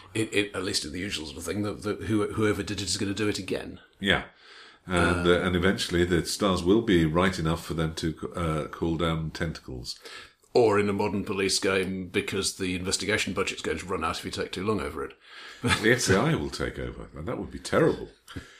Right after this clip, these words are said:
Speaker 2: The
Speaker 1: we, we all know about them. Um, yeah, I, I, th-, I think there are, there are other ways of dealing with you don't make the key die roll, and I
Speaker 2: Mm.
Speaker 1: agree that, that that's one of them. Uh, or, or the, the thing that certainly I've been doing for a while,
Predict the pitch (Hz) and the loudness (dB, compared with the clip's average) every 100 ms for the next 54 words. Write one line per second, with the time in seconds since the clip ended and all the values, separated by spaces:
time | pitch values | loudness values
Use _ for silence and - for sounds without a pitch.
0 | - - - - _ _ _ _ 117 131 | -20 -20 -20 -20 _ _ _ _ 6 8
1 | 127 95 98 92 90 90 101 - 110 104 | 8 6 0 0 -2 -2 -2 -2 0 0
2 | 87 - - - - 123 120 123 117 - | -2 -10 -14 -14 0 4 6 6 4 0
3 | _ _ _ _ _ - 160 - 127 - | _ _ _ _ _ 2 4 6 6 6
4 | 139 - 135 160 190 131 131 127 127 131 | 4 4 2 2 4 6 6 6 6 6
5 | 135 120 120 117 110 104 107 110 113 98 | 8 6 2 2 2 2 2 2 2 2
6 | 98 98 - 110 107 104 - 104 - 98 | 0 -2 -4 -2 2 2 2 -2 -2 -2
7 | 110 98 95 92 60 - - - - _ | 0 0 0 0 -2 -6 -8 -14 -20 _
8 | 110 95 92 90 92 85 85 78 87 80 | 0 2 2 2 0 -2 -4 -4 -4 -4
9 | - 85 85 78 78 80 - - - - | -2 -2 -2 -2 -4 -4 -14 -20 -18 -18
10 | - _ - 107 95 95 107 110 107 120 | -20 _ -4 2 4 4 4 4 4 2
11 | 113 107 104 - - _ 151 123 117 127 | 4 4 2 0 -12 _ -8 -6 0 0
12 | 127 135 120 - 117 107 101 - - - | 0 0 0 2 2 4 0 0 0 0
13 | - - 110 113 92 92 98 95 92 92 | 0 0 0 0 0 0 -2 0 0 0
14 | 95 92 92 92 92 | -2 -2 0 0 -2